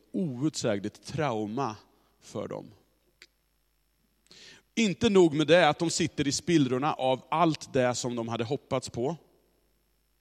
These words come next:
Allt det som var deras liv och framtid.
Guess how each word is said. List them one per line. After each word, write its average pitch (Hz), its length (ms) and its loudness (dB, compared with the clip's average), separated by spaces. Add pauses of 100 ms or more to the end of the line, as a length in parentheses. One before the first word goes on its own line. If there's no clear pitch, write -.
(1400)
Allt 170 300 2
det 143 100 2
som 135 400 -2
var 135 220 0
deras 131 300 0
liv 123 260 -2
och 120 80 -6
framtid. 123 600 -4